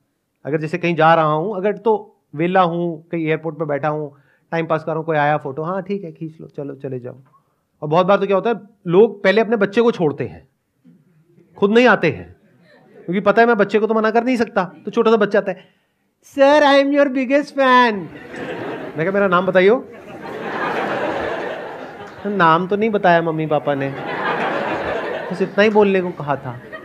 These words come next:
"चल बेटा, क्या चाहिए?" "फोटो खींचनी है।" "ठीक है, आजा, खींच ले।"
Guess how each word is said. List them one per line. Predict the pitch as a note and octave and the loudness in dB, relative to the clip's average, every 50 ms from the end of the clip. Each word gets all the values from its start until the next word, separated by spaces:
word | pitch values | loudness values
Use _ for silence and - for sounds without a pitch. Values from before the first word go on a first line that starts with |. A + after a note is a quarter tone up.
| - - - - - - - - | -16 -16 -16 -16 -18 -10 -4 -2
"चल | G#3+ A#3 | 0 2
बेटा, | A3 G#3+ F3+ F#3+ | 2 2 2 4
क्या | D#3+ G#3+ A3 | 6 6 4
चाहिए?" | A#3 A3+ A#3 A3 G#3+ A#3 B3+ - - _ - - - | 6 4 4 2 2 2 0 -2 -8 _ -20 -10 -8
"फोटो | G3 F#3+ F3+ A3+ | -8 -6 -4 -4
खींचनी | A3 A3 G#3+ F#3 D#3 - - D#3 D3 | -4 -4 -6 -8 -8 -10 -10 -10 -8
है।" | C3 B2 A#2+ A#2+ _ _ _ - | -8 -10 -12 -14 _ _ _ -6
"ठीक | - E3+ D#3 D#3 | -4 -4 -4 -4
है, | A#2+ A#2 - _ - | -8 -10 -12 _ -2
आजा, | C#3 C#3 C#3 C#3+ | 0 2 2 0
खींच | C#3 - C3 A#2+ - A#2 | 0 -2 -6 -6 -6 -8
ले।" | A2 A2 | -12 -12